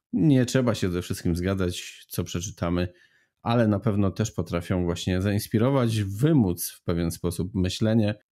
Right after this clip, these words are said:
i samodzielne wyciąganie wniosków. I jeszcze jedna kwestia by nam uciekła, to są tematy związane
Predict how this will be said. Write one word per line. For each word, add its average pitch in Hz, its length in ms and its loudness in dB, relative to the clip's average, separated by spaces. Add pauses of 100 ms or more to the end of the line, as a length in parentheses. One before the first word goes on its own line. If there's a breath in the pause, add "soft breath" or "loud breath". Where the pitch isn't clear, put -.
(120)
i 110 60 -2
samodzielne 87 880 0
wyciąganie 92 540 -2
wniosków. - 500 -10 (560)
I 127 80 4
jeszcze 117 300 2
jedna 90 220 -2
kwestia 101 380 -4
by 117 100 2
nam 123 200 4
uciekła, 151 640 0 (240)
to 117 360 2
są 107 460 2
tematy 98 520 0
związane 92 680 0